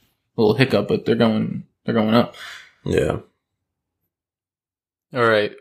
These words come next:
Speaker 1: Well, this wraps up our third episode. Uh, you know, we've really been enjoying making the content for whoever's listening out there, even if it's no one. This is pretty fun. <laughs>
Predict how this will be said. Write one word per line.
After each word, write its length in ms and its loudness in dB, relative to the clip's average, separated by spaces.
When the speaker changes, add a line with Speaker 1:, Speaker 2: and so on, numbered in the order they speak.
Speaker 1:
Well, 140 -4
this 180 2
wraps 220 2
up 140 0
our 80 2
third 280 2
episode. 680 2
Uh, 460 2
you 100 0
know, 100 4
we've 180 2
really 220 4
been 160 0
enjoying 360 0
making 220 0
the 60 0
content 520 -2
for 520 0
whoever's 340 2
listening 340 0
out 160 0
there, 460 2
even 220 0
if 120 -4
it's 120 -4
no 180 2
one. 340 -4
This 260 -6
is 60 -6
pretty 220 0
fun. 420 2
<laughs> 60 -18